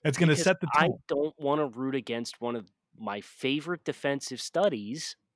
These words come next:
Speaker 1: <laughs> Do you think
Speaker 2: two
Speaker 1: I'm rooting
Speaker 2: times a
Speaker 1: against
Speaker 2: year.
Speaker 1: Christian Wilkins?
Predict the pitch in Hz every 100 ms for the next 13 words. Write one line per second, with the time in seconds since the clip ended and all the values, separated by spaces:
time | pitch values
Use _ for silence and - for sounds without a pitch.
0 | _ _ _ - - - - - - _
1 | _ - - - 240 294 285 254 269 254
2 | 226 240 294 269 294 - 247 208 320 -
3 | 339 -